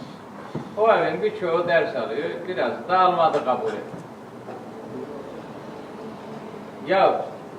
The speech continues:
evdeki erkeğin sırtındaki bütün yükleri kaldırıyor böyle.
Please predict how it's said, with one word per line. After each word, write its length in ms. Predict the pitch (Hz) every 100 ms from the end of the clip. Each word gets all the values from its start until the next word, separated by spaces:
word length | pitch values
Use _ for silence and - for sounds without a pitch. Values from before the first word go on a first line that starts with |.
| - -
evdeki 760 | 160 196 196 214 - 180 139 -
erkeğin 680 | 165 185 185 202 208 175 143 -
sırtındaki 760 | 180 - 202 196 185 147 139 131
bütün 280 | 160 214 220
yükleri 520 | 175 175 165 165 156
kaldırıyor 540 | 151 147 143 135 117
böyle. 240 | 107 117